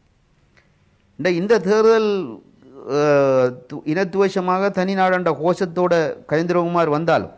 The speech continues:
புலம்பெயர்ந்த மக்கள் ஆதரவு கொடுத்தாலும் தோல்வி அடைஞ்சார். சரி, முன்ன நாள் போராளிகள் என்ற போராளிகளை எவருமே மதிக்கல.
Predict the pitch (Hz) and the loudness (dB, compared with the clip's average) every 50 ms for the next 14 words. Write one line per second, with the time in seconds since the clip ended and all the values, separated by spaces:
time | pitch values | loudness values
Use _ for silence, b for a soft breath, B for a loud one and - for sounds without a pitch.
0 | - _ _ - 143 160 165 170 175 170 170 165 156 160 160 160 160 156 143 151 | -20 _ _ -4 -2 -2 -2 0 -2 -2 -2 -2 -4 -4 -4 -2 -2 0 2 2
1 | 165 156 151 139 156 165 165 156 165 160 170 180 165 170 160 156 139 120 107 101 | 2 0 0 -2 -4 -4 -2 0 0 0 0 -2 -2 -2 0 0 0 0 -2 -2
2 | 92 82 80 - - b b b b b b b b b b - 151 175 180 151 | -6 -10 -12 -14 -18 b b b b b b b b b b 0 0 2 2 0
3 | 139 151 175 202 214 214 208 202 196 185 147 139 160 180 185 185 185 190 190 185 | 0 -2 0 0 0 2 4 4 2 2 0 0 2 2 4 4 4 2 2 0
4 | 185 185 180 180 170 123 123 139 156 170 175 175 180 170 175 214 262 175 165 135 | -2 -2 -2 -2 -4 -2 -2 0 2 2 2 2 0 -2 -2 -2 -2 -2 -2 0
5 | 135 151 180 240 254 269 262 269 269 247 240 226 220 160 165 127 - - | 0 2 4 4 4 4 4 2 2 4 2 2 2 0 -2 -6 -6 -8